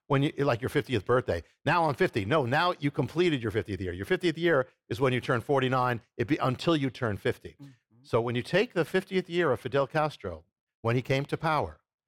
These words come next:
Speaker 1: and take what the fiftieth year is, it's two thousand eight. Two thousand eight, his, he, he, his reign ends in the year, the year of his Jubilee. That's the fiftieth year.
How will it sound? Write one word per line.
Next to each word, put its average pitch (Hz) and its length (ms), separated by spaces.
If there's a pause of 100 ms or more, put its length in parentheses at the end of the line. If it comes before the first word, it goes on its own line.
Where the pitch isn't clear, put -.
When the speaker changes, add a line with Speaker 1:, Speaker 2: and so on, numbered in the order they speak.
(300)
Speaker 1:
and 95 120
take 127 260
what 131 100
the 139 60
fiftieth 156 340
year 170 220
is, 98 320 (800)
it's 113 280
two - 200
thousand 120 560
eight. 90 360 (680)
Two 151 140
thousand 147 500
eight, 117 460 (1400)
his, 117 220 (120)
he, 110 240 (160)
he, - 360
his 101 280
reign 107 400
ends - 580 (120)
in 107 100
the 101 80
year, 101 280 (160)
the 107 100
year 110 220
of 107 100
his 95 140
Jubilee. 90 440 (540)
That's 151 200
the - 80
fiftieth 120 360
year. 101 260